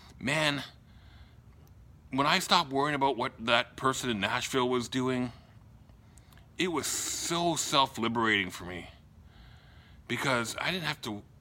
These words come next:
try to keep up with the Joneses, and I could just do my thing and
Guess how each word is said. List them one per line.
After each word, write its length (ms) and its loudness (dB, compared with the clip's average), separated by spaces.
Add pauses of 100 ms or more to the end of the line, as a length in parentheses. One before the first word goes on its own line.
(140)
try 300 2
to 60 4
keep 220 -4
up 140 0
with 100 -2
the 60 0
Joneses, 520 -2
and 80 -4
I 60 -2
could 140 -6
just 180 -6
do 160 -2
my 220 -2
thing 360 0
and 140 -6